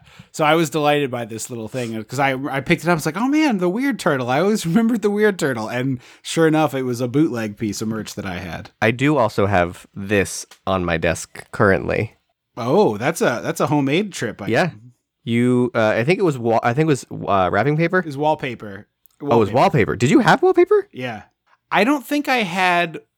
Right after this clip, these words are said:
Speaker 1: I don't know if I had wallpaper. Like, it wasn't, it, if I did have wallpaper, it wasn't, like, the wall.
Speaker 2: It was, like, a, a runner?
Speaker 1: It was, like, a s-, a s-, a strip. Yeah, yeah, yeah.
Speaker 2: Um,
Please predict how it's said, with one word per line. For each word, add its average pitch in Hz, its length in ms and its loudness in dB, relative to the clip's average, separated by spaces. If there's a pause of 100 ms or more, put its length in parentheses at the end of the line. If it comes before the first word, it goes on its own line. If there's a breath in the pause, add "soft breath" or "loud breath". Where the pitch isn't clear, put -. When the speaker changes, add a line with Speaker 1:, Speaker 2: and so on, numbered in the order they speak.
(300)
Speaker 1:
I 156 80 0
don't 220 140 -2
know 220 160 0
if - 100 -6
I 170 100 4
had 143 420 0
wallpaper. 131 1000 -6
Like, 143 200 -2
it 170 120 0
wasn't, 180 420 0 (400)
it, 160 220 0
if 170 140 0
I 175 120 4
did 208 200 -6
have 196 180 2
wallpaper, 147 560 -4
it 131 80 -8
wasn't, 135 300 -4
like, 117 180 -6 (160)
the 127 140 -2
wall. 117 300 -2
Speaker 2:
It 117 40 6
was, 113 100 2
like, 110 120 2
a, 101 100 0 (100)
a 101 100 2
runner? 98 240 4
Speaker 1:
It 143 40 4
was, 151 140 -6
like, 117 180 -10
a 110 60 -12
s-, - 340 -12
a 127 40 -14
s-, - 300 -10
a 139 80 -10
strip. - 480 -10
Yeah, 101 200 -10
yeah, 82 200 -16
yeah. 76 200 -20 (320)
Speaker 2:
Um, 73 180 -6